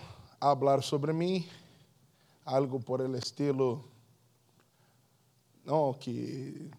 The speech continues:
Mesías hizo tal cosa, o el pastor Mesías hizo tal cosa, hizo tal cosa, y tenemos que hacer todos".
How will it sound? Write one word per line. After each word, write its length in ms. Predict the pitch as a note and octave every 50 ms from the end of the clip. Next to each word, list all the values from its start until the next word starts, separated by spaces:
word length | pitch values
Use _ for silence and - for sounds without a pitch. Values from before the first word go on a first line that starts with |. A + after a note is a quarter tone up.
| - - - -
Mesías 840 | E3 B2 B2+ - - - D#3 D3 C#3+ C#3 C3+ B2+ A#2+ B2 C3 - -
hizo 260 | A#2+ A#2+ A2+ - - A2+
tal 200 | - A#2+ B2 B2
cosa, 560 | - D#3+ E3 D#3+ D3 C#3 - - B2 A2 A#2+
o 140 | A2+ A#2 A#2+
el 80 | A#2
pastor 400 | A#2 - B2+ - - - C#3 B2+
Mesías 500 | B2 B2 A#2 - - D#3 C#3+ B2 B2 - C3+
hizo 200 | A#2+ - A#2 A2+
tal 260 | - A#2 A#2 A#2 -
cosa, 560 | - D#3 D#3 D3+ C#3 B2+ - D3 D3 C3+ B2+ - - - - - - - - _ -
hizo 340 | - C3+ C#3+ C3+ A#2+ - A#2
tal 240 | - - B2 D3+ -
cosa, 480 | - - D#3+ D#3 C#3+ C3+ C3 - B2+ A#2
y 40 |
tenemos 420 | - - C3+ B2+ C3 C3 B2+ A#2+ -
que 80 | -
hacer 340 | A2 G#2 - - C3+ B2 A2+
todos". 680 | A#2+ - E3+ D#3+ D3+ D3 C3 A#2+ B2+ C3 A2+ - - -